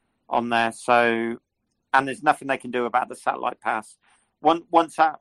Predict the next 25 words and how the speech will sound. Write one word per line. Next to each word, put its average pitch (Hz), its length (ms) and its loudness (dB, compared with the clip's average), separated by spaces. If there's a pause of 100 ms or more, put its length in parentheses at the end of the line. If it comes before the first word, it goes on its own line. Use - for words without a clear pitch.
once 165 300 -2
those 143 240 -2
overheads 123 560 -4
get 135 140 -10
into 123 200 -12
public 117 400 -6
domain, 110 460 -6 (260)
um, 113 300 -4
then 117 140 -4
the, 113 120 -8 (160)
the - 80 -10
game 139 240 4
will 123 140 0
be 127 100 4
up 143 160 2
for 127 240 -2
'em. 123 100 -6 (440)
If 143 120 -8
it 170 80 0
all 175 140 4
looks 156 400 0
tickety-boo 151 480 2
there, 135 220 2
then 139 240 -4
they're, 139 180 -6